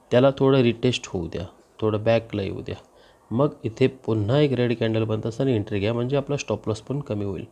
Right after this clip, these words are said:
एंट्री कुठे घ्यायची? जिथे आपला स्टॉप लॉस कमी असेल. ठीक आहे, तर मित्रांनो, त्यानंतर बघूया आपल्याकडे एक आर सी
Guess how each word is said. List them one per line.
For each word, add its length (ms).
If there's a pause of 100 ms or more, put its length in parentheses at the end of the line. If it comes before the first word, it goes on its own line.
(520)
एंट्री 320
कुठे 420
घ्यायची? 440
जिथे 260
आपला 220
स्टॉप 340
लॉस 140
कमी 280
असेल. 240 (800)
ठीक 180
आहे, 100 (1120)
तर 40
मित्रांनो, 380
त्यानंतर 680
बघूया 440 (520)
आपल्याकडे 460
एक 160 (1500)
आर 200
सी 300